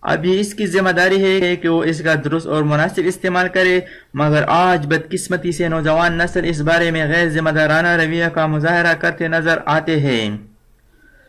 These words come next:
मोबाइल फ़ोन के फ़वाइद ने इंसानी ज़िंदगी में बहुत सारी मुस्बत तब्दीलियाँ पैदा कर दी है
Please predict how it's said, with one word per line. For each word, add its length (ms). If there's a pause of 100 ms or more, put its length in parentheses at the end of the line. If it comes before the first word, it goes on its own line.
(400)
मोबाइल 360
फ़ोन 220
के 140
फ़वाइद 380
ने 180
इंसानी 360
ज़िंदगी 360
में 220
बहुत 260
सारी 360
मुस्बत 400
तब्दीलियाँ 420
पैदा 280
कर 200
दी 160
है 400